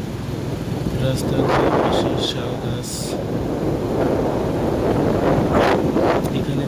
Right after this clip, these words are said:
তেমন জনবসতি, ঘরবাড়িও নেই, শুধু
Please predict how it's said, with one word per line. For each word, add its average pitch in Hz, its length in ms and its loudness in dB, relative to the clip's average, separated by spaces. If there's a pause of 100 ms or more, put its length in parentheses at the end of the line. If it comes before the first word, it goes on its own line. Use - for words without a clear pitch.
তেমন 135 320 0 (240)
জনবসতি, 127 720 0 (120)
ঘরবাড়িও - 560 2 (120)
নেই, - 160 0 (4000)
শুধু - 280 -4